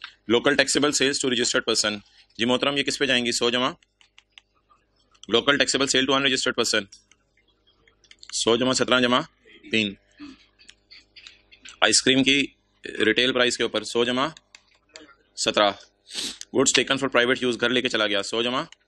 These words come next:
सत्रह। अ, exempt goods, ज़ीरो रेट नहीं होंगे,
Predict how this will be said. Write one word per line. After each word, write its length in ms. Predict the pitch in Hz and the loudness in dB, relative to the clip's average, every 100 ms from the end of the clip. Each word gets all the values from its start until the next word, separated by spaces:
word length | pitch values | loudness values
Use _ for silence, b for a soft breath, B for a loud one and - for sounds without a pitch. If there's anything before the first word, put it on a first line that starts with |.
| - _ - | -20 _ -10
सत्रह। 360 | - 110 101 95 - _ _ _ _ | -6 -2 0 0 -4 _ _ _ _
अ, 300 | - - - 104 | -20 -16 -4 0
exempt 400 | 104 107 120 131 | 0 2 0 0
goods, 240 | 120 113 - - _ _ _ _ _ - _ _ - | 0 0 -2 -8 _ _ _ _ _ -20 _ _ -8
ज़ीरो 280 | 101 131 165 | 2 4 4
रेट 200 | 180 190 | 2 2
नहीं 160 | 190 202 | 2 2
होंगे, 260 | 196 196 | 2 4